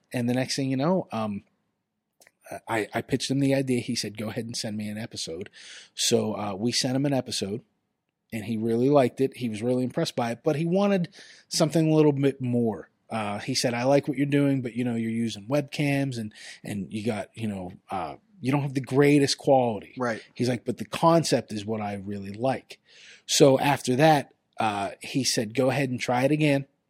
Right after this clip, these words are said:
Speaker 1: Pitch me another pilot, but we want you to pitch it with, you know, get multiple cameras, get, uh, don't have as many graphics on the screen."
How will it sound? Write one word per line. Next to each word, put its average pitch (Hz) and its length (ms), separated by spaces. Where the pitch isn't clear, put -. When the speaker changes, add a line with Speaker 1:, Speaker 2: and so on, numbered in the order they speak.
Speaker 1:
Pitch 139 200
me 139 120
another 131 300
pilot, 120 480
but 110 140
we 123 80
want 117 240
you 117 40
to 110 60
pitch - 260
it 120 120
with, 113 320
you 117 100
know, 101 260
get 123 140
multiple 120 460
cameras, 104 560
get, - 300
uh, 101 280
don't 127 160
have 131 200
as 107 140
many 131 340
graphics 117 560
on 98 140
the 95 60
screen." - 440